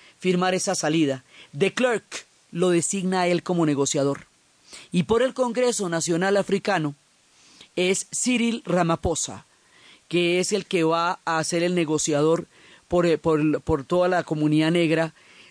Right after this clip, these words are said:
marginada, y entre los dos van a desmontar el apartheid una vez que Mandela y de Klerk deciden que la salida de Mandela de la cárcel está condicionada al desmonte total y absoluto del régimen racista del apartheid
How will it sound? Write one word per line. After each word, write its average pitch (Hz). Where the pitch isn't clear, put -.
marginada, 160
y 214
entre 202
los 180
dos 170
van 170
a 170
desmontar 147
el 151
apartheid 147
una 196
vez 180
que 156
Mandela 143
y 151
de 135
Klerk 139
deciden 139
que 175
la 156
salida 170
de 175
Mandela 143
de 151
la 127
cárcel 147
está 160
condicionada 170
al 170
desmonte 165
total 165
y 196
absoluto 165
del 151
régimen 160
racista 180
del 143
apartheid 147